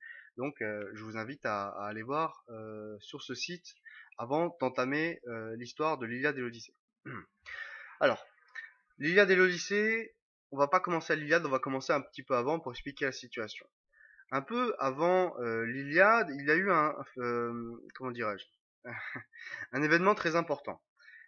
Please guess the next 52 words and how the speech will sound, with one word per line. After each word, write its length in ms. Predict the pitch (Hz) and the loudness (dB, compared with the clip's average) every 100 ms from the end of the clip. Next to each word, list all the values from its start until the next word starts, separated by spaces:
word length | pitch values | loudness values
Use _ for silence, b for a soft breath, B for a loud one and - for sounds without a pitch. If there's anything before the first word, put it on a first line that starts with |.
| B - | B 2
Il 80 | |
y 40 | 147 | 6
a 20 | |
eu 60 | 180 | 6
l'événement 480 | 170 156 175 196 | 6 4 6 6
de 40 | 196 | 6
ce 80 | - | 4
qu'on 60 | |
appelle 400 | 151 180 196 180 156 | 6 10 8 8 4
la 140 | 139 | 4
pomme 240 | - 190 | 6 4
de 60 | 160 | 6
la 260 | 160 185 - | 6 6 4
discorde. 480 | 151 151 - 98 - - | -8 -4 0 -2 -4 -4
Donc, 380 | 156 147 - - - - 147 | 0 0 -4 -12 -18 -10 0
euh, 280 | 131 127 123 | 2 2 2
Zeus 300 | 175 220 160 | 0 0 2
est 40 | |
marié 320 | 143 143 139 | 4 6 4
à 80 | 107 | 2
Héra, 340 | 110 143 202 160 | 2 6 6 6
ils 60 | |
forment 240 | - 120 107 | 2 -2 -2
un 100 | 113 | -4
couple, 300 | 165 - 110 | -8 -6 -6
euh, 60 | 95 - - | -8 -12 -20
au 20 | - | -12
sein 180 | 113 107 | -10 -4
de 60 | |
l'Olympe. 400 | 120 165 214 214 104 B B B B | 0 2 2 0 -10 B B B B
Donc 240 | 127 135 123 | -4 -4 -2
Zeus, 280 | 156 156 123 | -2 -2 -4
euh, 80 | |
tout-puissant, 720 | 110 127 - - 135 147 147 120 | -6 -6 -6 -4 0 2 2 0
euh, 140 | 110 | -2
le, 160 | 110 110 | -6 -8
le 220 | 113 113 | -10 -8
Zeus 320 | 117 139 139 110 | -4 -6 -6 -8
qui 80 | 107 | -2
amasse 300 | 113 113 110 | -2 -2 -6
les 100 | 117 | -10
nuées, 360 | 113 123 151 165 | -4 0 0 0
le 180 | 131 107 | -2 -6
Zeus, 360 | 131 135 - | -6 -6 -8
euh, 200 | 110 107 - - 117 113 110 117 120 | -10 -10 -12 -12 -12 -12 -14 -18 -12
au 180 | 117 120 | -12 -4
centre, 340 | 160 175 156 | 0 0 0
c'est 120 | 147 | -2
le, 160 | 127 123 | -2 -2
le 160 | 123 | -4
père 240 | 123 160 - - | 0 0 0 -10
tout-puissant. 460 | 147 131 - 90 | -10 -10 -10 -14